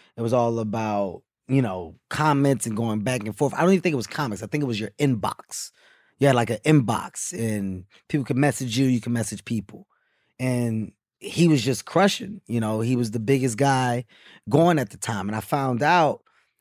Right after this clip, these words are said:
what he was doing was, you know, he had email lists. He had, he had, like, email lists, and every time he went back to this place, he would send blast out.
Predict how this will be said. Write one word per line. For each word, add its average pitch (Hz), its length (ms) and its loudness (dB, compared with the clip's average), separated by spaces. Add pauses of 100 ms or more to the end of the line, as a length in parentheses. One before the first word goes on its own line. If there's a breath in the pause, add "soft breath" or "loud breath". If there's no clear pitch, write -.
what 135 120 0
he 139 60 4
was 120 140 0
doing 185 360 4
was, 123 600 0
you 151 160 0
know, 113 160 0
he 127 140 -2
had 139 180 -2
email 165 380 4
lists. - 580 -6 (640)
He 120 180 -6
had, 127 400 2
he 139 200 0
had, 131 340 2
like, 120 500 -6 (180)
email 180 440 4
lists, 170 320 2
and 135 100 2
every 156 140 2
time 156 140 0
he 156 40 2
went 151 220 2
back 135 220 0
to 139 100 -4
this 120 120 -6
place, 147 380 0 (240 soft breath)
he - 80 -10
would 120 100 -2
send 135 220 2
blast 135 400 2
out. - 280 -8